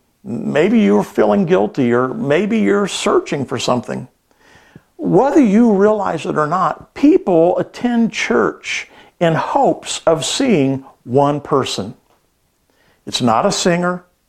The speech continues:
It's not the greeter. A-, and for sure, it's not this preacher. No, his name is Jesus. And when you come to worship, it is our responsibility to make certain that you see him up close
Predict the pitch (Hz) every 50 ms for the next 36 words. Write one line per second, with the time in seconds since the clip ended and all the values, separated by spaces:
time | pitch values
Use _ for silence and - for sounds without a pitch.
0 | _ _ _ _ _ _ _ _ _ _ - 107 - - 131 123 117 113 120 151
1 | 175 - - 226 190 185 185 190 185 180 175 185 180 180 - _ _ _ _ _
2 | _ _ - - - - - - 175 156 156 147 147 - _ _ _ - 143 120
3 | - - 214 247 277 180 135 131 - 139 151 143 143 - - - - - - -
4 | - 208 220 190 - - 107 104 104 123 - _ _ _ _ _ _ _ _ _
5 | _ _ _ _ _ _ - 233 302 - - - - - - 226 269 262 - 254
6 | 196 180 180 180 180 180 185 202 - 160 143 135 120 110 - - - 143 143 139
7 | 143 127 107 104 107 104 - - - - _ - - - - - - 147 151 156
8 | 156 139 131 147 202 254 269 277 254 226 226 226 214 - - 202 202 196 196 196
9 | 170 156 170 180 185 170 - - 131 - - - 180 160 170 147 139 - - -
10 | - 190 226 247 254 254 247 226 214 208 208 - - 202 185 185 180 - 180 170
11 | 165 160 160 147 147 147 147 143 - - - - - _ - 170 175 175 175 175
12 | - - - 208 208 220 220 190 180 208 - 202 190 185 175 - - 180 175 175
13 | 170 156 135 - - - 254 233 185 131 113 113 107 - - - - _ _ _
14 | _ _ - 190 196 190 - - - 139 113 107 104 104 - - - -